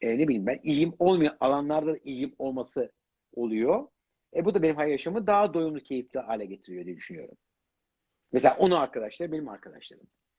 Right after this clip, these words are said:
Ya onun arkadaşları mesela bugün çoğu çift ben şöyle bir hata yapıyor. Kadın baskın. Hep kadının arkadaşları çıkıyor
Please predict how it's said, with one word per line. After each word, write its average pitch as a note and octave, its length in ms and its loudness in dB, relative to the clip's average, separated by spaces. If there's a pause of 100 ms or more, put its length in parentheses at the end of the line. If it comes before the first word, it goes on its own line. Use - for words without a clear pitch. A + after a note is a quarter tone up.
(380)
Ya A2+ 100 -4
onun C3 120 0
arkadaşları D#3 500 2
mesela C3+ 380 0 (220)
bugün D3 320 0 (200)
çoğu F3 220 6
çift - 240 -10
ben D#3+ 140 2
şöyle E3+ 220 0
bir C3+ 60 0
hata A2+ 240 -2
yapıyor. C#3 460 -2 (320)
Kadın D#3+ 340 0
baskın. E3 480 -2 (400)
Hep - 220 -8
kadının G3 260 0
arkadaşları A#2 640 -4
çıkıyor G2+ 360 -8